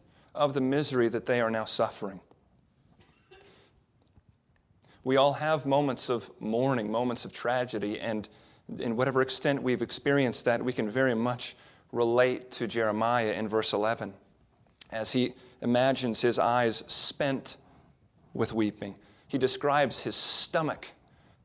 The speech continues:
how this has affected everything about, uh, his, his experience, the suffering there.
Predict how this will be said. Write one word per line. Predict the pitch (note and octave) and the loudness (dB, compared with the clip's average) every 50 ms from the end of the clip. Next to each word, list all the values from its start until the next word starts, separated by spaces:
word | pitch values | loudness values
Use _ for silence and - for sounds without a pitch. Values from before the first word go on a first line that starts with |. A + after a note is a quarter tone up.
| _ - | _ -2
how | - D3 D3+ | 0 2 2
this | C3+ C3+ - - | 2 2 0 0
has | C3+ A#2+ - | -2 -2 -2
affected | A#2+ - - - D#3 C#3+ - - B2+ A#2 A#2 C3 - - - - - - _ _ - - - - - - - - - - | -4 -6 -4 -2 -2 -2 -2 -2 -2 -2 -2 -6 -10 -16 -20 -20 -20 -20 _ _ -20 -18 -14 -14 -12 -14 -14 -14 -6 -4
everything | D#3 E3 D3+ D#3+ D#3+ D3+ - - D3 B2+ | -4 -2 0 0 -2 -2 0 0 2 2
about, | A#2+ - A#2+ A2+ A#2 G#2+ - - - - - - - - _ _ | 2 0 -2 -2 -2 -2 -4 -6 -10 -16 -20 -20 -20 -20 _ _
uh, | - A2 A2 | -2 0 0
his, | G#2 A#2 A#2 A2 G#2+ - - | 0 0 0 -2 -2 -2 -4
his | - C3 B2 A2 G#2+ | -4 -4 -4 -2 -2
experience, | A2+ - - - - A#2+ A#2+ A#2 G#2+ G2+ F#2+ F2+ F2 - - - - - - - _ _ _ _ _ - - - | -2 -2 -4 -2 -2 -2 -2 -2 -2 -4 -6 -8 -10 -14 -16 -16 -16 -16 -18 -20 _ _ _ _ _ -20 -10 -6
the | A#2 | -2
suffering | A#2 - - C3+ B2 - - A#2+ G#2+ G#2 G2+ G2 F#2+ | 0 4 4 4 4 4 0 -4 -4 -4 -4 -6 -8
there. | F#2+ G2 G2 - - | -8 -8 -8 -10 -12